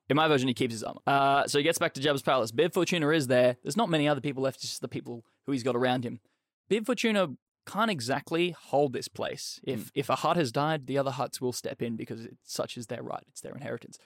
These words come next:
Speaker 1: So for now, he's kinda just, like, there, scrambling, like, "Fucking, I kinda got this seat of power for now. What do I do? Like, I don't wanna call in the other Hutts. I could, I could try and take this. I could try and take the fortune." Boba walks in.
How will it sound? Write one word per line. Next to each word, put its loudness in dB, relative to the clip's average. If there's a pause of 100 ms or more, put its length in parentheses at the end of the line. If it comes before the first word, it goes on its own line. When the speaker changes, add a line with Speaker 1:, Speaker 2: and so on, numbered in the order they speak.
(140)
Speaker 1:
So 0
for -8
now, 2
he's -2
kinda -2
just, -10
like, -10
there, -6 (320)
scrambling, -4
like, -10 (100)
"Fucking, -20 (720)
I -2
kinda 2
got 4
this -2
seat 0
of -6
power 4
for 0
now. 6
What 4
do 6
I 4
do? 2
Like, 2 (400)
I 2
don't 6
wanna 2
call 4
in 2
the 4
other 4
Hutts. 0
I 0
could, -2 (140)
I -10
could -12
try -2
and 0
take 0
this. -6
I -8
could -10
try -4
and -4
take -4 (300)
the -2
fortune." 2 (340)
Boba 4 (100)
walks 2
in. -2